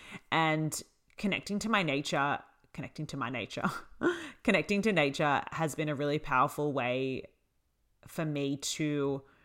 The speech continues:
not feel overwhelmed, for me to connect with source energy and the universe and the cosmos, and also improve my mental health. Um, I feel like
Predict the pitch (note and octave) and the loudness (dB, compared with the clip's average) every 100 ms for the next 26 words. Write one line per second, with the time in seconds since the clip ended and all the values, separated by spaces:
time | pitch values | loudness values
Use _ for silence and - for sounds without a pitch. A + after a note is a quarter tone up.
0 | _ _ _ E3 F3 - - G#3 - D#3+ | _ _ _ 2 2 2 2 2 4 4
1 | D#3+ C#3 D3+ C#3 C#3+ C#3 C#3 C#3 - - | 4 2 4 4 4 2 -2 -6 -8 -6
2 | D#3 D3+ D3+ - E3+ - E3 D#3 C#3+ - | -2 -2 -2 -4 -8 -6 -4 0 0 -2
3 | - - D3 D#3 C3+ - - - - _ | -10 -10 -2 0 0 -4 -18 -20 -20 _
4 | _ _ _ _ _ _ - - E3+ E3 | _ _ _ _ _ _ -10 0 0 0
5 | - D3+ D3 D3+ C#3+ D3 C#3+ C#3 C#3 C3+ | -2 -2 -2 -2 -2 -2 -2 -2 -2 0
6 | C3+ C3+ C3+ - - - _ - D3+ D3 | 0 0 -2 -4 -4 -8 _ -6 -2 0
7 | C#3+ C#3 C#3+ C#3+ C3 - - D3 C#3+ C#3+ | 0 0 -2 -4 -6 -8 -4 -6 -4 -4
8 | C#3 C#3 C3 - A#2+ C#3 C#3 C#3 C#3+ - | -2 -4 -6 -10 -6 -4 -2 -4 -6 -8
9 | - _ _ _ _ _ _ _ D#3+ - | -14 _ _ _ _ _ _ _ -4 -2
10 | B3 A#3 - D#3+ D3 C3+ E3+ D3+ - E3 | -4 -4 -2 -2 -2 -4 -6 -4 -2 0
11 | A#3+ - - - - - - - D3+ D3+ | -2 -8 -20 -20 -20 -20 -12 0 4 4
12 | D3 - C#3 - D#3 D#3+ D#3 D3 C#3+ - | 2 -4 -6 -2 2 4 4 4 0 -4
13 | - | -12